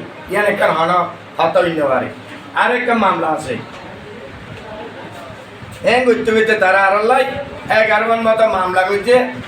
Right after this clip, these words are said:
আর পরিবারের একটা মিথ্যা মামলা করছে। ও, তারা আরো আব্দুল করে আরো কেউ ফজর লাগে, ফজর লাগাইয়ে। এ ফজরটা তারা বগুড়ার দশ টাকা আছে,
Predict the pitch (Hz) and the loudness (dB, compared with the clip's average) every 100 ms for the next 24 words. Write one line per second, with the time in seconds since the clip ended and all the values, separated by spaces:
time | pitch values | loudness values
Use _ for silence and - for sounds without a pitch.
0 | - - - 196 226 208 202 190 190 208 | -12 -10 0 2 2 2 0 2 2 2
1 | 220 214 185 170 190 175 165 156 151 151 | 2 0 -2 0 2 2 2 0 0 -4
2 | - - - - 196 185 - 190 226 - | -4 -10 -10 0 2 2 2 2 2 2
3 | - 208 240 247 698 - - - - - | 2 2 2 0 -4 -6 -12 -14 -14 -16
4 | - 196 208 214 233 233 233 202 202 220 | -4 -2 0 2 4 4 4 2 0 2
5 | 180 180 180 160 160 147 151 165 143 123 | 2 2 0 0 0 0 0 0 -2 -2
6 | 117 117 - - - 214 220 226 233 262 | -8 -10 -12 -12 -4 0 2 2 0 0
7 | 254 220 226 208 208 214 214 175 - 156 | 2 2 2 0 -2 -2 2 0 0 0
8 | 147 135 131 | 0 0 -4